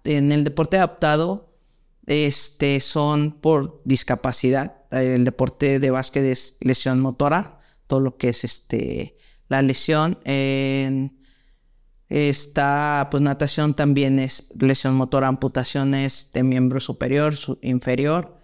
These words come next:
¿sí? No te puedo decir que en el básquet, si tienes una amputación de pierna y una de brazo,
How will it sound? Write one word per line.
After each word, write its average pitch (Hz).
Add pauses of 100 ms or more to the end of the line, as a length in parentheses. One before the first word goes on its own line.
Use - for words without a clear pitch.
(440)
¿sí? 147
No 160
te 175
puedo 185
decir 160
que 160
en 147
el 139
básquet, 151
si 135
tienes 147
una 151
amputación 135
de 123
pierna 127
y 117
una 143
de 131
brazo, 123